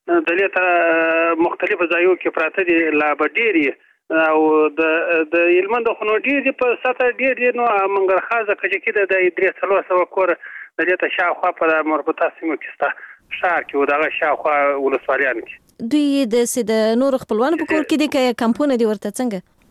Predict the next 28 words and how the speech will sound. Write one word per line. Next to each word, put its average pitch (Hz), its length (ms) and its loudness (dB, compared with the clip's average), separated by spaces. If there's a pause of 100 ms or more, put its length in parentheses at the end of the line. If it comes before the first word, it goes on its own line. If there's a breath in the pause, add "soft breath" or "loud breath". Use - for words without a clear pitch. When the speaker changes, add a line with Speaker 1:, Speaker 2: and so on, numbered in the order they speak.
(100)
Speaker 2:
که 196 300 2 (100)
Speaker 1:
کمپونه 233 380 0
خو - 120 -2
نشته، 262 320 0
بس 233 300 -2
دغسې 226 580 0
یو 208 280 2 (380 loud breath)
باوړی 214 420 2 (100)
ماوړی 220 320 0
کې 226 160 -4
یو، 214 120 2 (200)
آه، 208 520 2
سرای 226 220 0
پیدا 214 280 0 (100)
کړی، 226 240 2
یا 202 140 0
بزګري 190 520 -2
نیولې، 190 340 2
یا 190 160 2
د 185 80 -2
یو 185 100 2
چا 202 220 -2 (440)
روز-، 175 280 0 (120)
آه، 180 360 2
روزانه 185 320 0
مزدوري 190 440 0
نیولې 180 360 2
ده، 160 80 -2